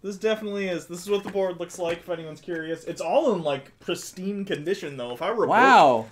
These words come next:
Speaker 1: like, if I were a board game collector,
Speaker 2: Okay,
Speaker 1: I'd be
Speaker 2: I think we should play this.
Speaker 1: Yeah, we should definitely play this.
Speaker 2: We can play this downstairs, 'cause we
Speaker 1: Okay.
Speaker 2: have the, the camera for it.
Speaker 1: Yeah.
Speaker 2: Okay, there we go.
Speaker 1: Send that to Board James. You know who Board James is?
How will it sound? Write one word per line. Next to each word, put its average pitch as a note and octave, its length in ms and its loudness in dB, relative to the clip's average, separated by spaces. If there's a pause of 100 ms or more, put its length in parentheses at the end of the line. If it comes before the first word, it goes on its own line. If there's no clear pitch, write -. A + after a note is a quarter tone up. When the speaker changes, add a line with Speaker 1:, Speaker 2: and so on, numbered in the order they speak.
Speaker 1:
like, F#3+ 160 2
if G3 100 0
I G3+ 140 6
were A3+ 140 4
a E3 100 4
board D#3 320 0
game F3+ 260 -4
collector, F3 800 0 (100)
Speaker 2:
Okay, F3+ 220 6
Speaker 1:
I'd - 20 -2
be C#3+ 80 0
Speaker 2:
I G3+ 80 10
think A4 160 8
we A4+ 80 10
should F#4 180 2
play A#3 220 10
this. D#3+ 440 4 (180)
Speaker 1:
Yeah, F#3 260 2
we C#3+ 100 -2
should E3+ 140 -12
definitely C#3 320 -4
play B2+ 220 -6
this. A#2+ 180 -10
Speaker 2:
We - 80 -4
can D4+ 80 -2
play D4 180 2
this C#4 160 0
downstairs, A3+ 800 2
'cause G3 160 -2
we F#3+ 120 4
Speaker 1:
Okay. G3 100 2
Speaker 2:
have F#3 120 2
the, E3 240 0
the D#3+ 120 -4
camera G#3 400 -2
for B3 280 4
it. - 160 -4 (100)
Speaker 1:
Yeah. - 160 -8 (2000)
Speaker 2:
Okay, C3 440 0 (400)
there C#3 160 -2
we A#2+ 80 -2
go. C#3 280 6
Speaker 1:
Send D3 320 -4
that C#3 200 -8
to C3+ 80 -14
Board C3 420 -6
James. C#3 640 -6
You C#3 60 -10
know D3 60 -10
who C#3+ 80 -8
Board D#3 360 0
James E3+ 440 -2
is? F3 440 -6